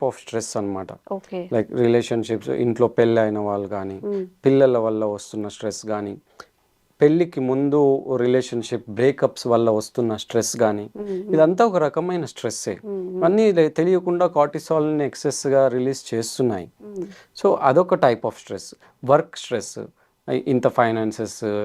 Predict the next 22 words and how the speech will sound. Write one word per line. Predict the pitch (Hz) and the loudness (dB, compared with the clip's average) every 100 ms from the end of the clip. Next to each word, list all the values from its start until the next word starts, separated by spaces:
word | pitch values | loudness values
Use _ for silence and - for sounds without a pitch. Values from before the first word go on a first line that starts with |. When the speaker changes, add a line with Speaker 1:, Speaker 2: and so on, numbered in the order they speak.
| 113 | -2
Speaker 1:
ఇంత | 113 113 | 0 2
అవుతుంది, | 104 98 101 101 101 - - | 0 -2 -4 -6 -10 -16 0
లేదా | 135 135 | 4 6
ఒక | 127 | 4
ఇల్లు | 131 120 135 120 | 2 -2 -2 -4
కొనాలి, | 110 110 104 104 104 | -4 -4 -4 -6 -6
ఒక | 107 120 | -6 -2
ప్లాట్ | 139 127 120 | 4 4 2
కొనాలనే | 113 110 104 104 101 | -4 -6 -6 -8 -10
స్ట్రెస్, | 98 - 104 - 104 | -12 -10 -10 -10 -14
Speaker 2:
మ్మ్. | - - 214 196 95 - | -16 -16 -12 -10 -10 -2
Speaker 1:
డబ్బులు | 120 127 135 | 0 2 2
లేకున్నా | 123 127 135 147 143 | 2 2 2 2 2
దాన్ని | 139 131 120 120 | 4 2 2 0
ఏదో | 123 | -2
ఒకలాగా | 120 120 117 110 | 0 -2 -2 -2
లోన్ | 110 117 127 120 | -2 0 0 0
తీసి | 120 123 123 120 113 - _ _ | 0 0 0 -2 -2 -10 _ _
నేను | 120 117 113 110 - 131 | -2 0 2 0 -2 -4
దీన్ని | 110 117 113 | 0 2 2
బిల్డప్ | 107 120 117 110 113 | 2 2 2 0 -6
చేసుకుంటా, | 107 - 117 113 107 | -6 -6 -4 -2 -2